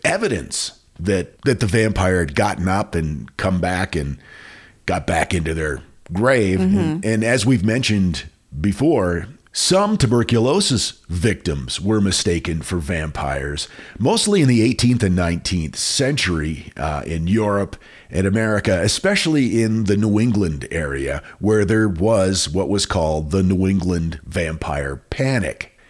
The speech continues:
Speaker 1: And there's several reasons for this. In the pre-modern era, the cause and spread of tuberculosis was not well understood. People were unable to explain why, when one family member fell ill from the disease,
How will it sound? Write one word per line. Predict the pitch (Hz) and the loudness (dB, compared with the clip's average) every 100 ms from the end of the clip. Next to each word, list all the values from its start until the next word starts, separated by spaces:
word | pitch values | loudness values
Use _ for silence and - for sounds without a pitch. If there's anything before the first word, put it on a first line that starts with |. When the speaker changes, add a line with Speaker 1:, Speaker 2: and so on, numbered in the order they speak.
| - - | -20 -6
Speaker 1:
And | - | 0
there's | 123 113 | 2 4
several | - 156 135 | 2 2 2
reasons | 123 139 143 85 69 - | 2 2 2 0 -2 -6
for | - | -6
this. | 64 55 - - - - | -6 -6 -8 -10 -8 -2
In | 131 | 0
the | 131 | 0
pre-modern | - 151 135 123 139 160 123 104 - | 2 4 4 4 4 4 2 0 0
era, | 110 165 110 87 104 87 | 2 2 2 0 -2 -2
the | 104 98 98 | 2 2 0
cause | 80 - 127 131 127 | 0 0 2 2 2
and | 101 | 0
spread | 98 - 113 | 0 0 0
of | 104 | 0
tuberculosis | - 101 92 92 80 69 - 92 | 0 0 0 -2 -2 -4 -4 -4
was | 95 95 | -2 0
not | 101 82 - | 0 -2 -4
well | 80 76 | -6 -6
understood. | 67 71 73 - - - - - - - | -8 -8 -8 -6 -8 -10 -12 -18 -16 -2
People | 160 160 143 127 | 0 2 2 4
were | 107 110 | 2 0
unable | 120 113 117 110 | 0 2 2 0
to | - 95 | 0 -2
explain | - - 110 107 98 | -2 -2 0 2 2
why, | 98 98 | 2 0
when | 101 101 95 | 0 0 2
one | 95 139 226 | 2 2 0
family | 226 196 165 135 120 | -2 0 2 2 2
member | 104 92 80 | 2 0 -2
fell | 78 - 82 73 71 | -4 -2 -2 -2 -4
ill | 90 73 67 | -4 -4 -6
from | - 80 71 | -6 -6 -4
the | 67 | -6
disease, | 76 73 78 73 76 | -6 -6 -8 -8 -8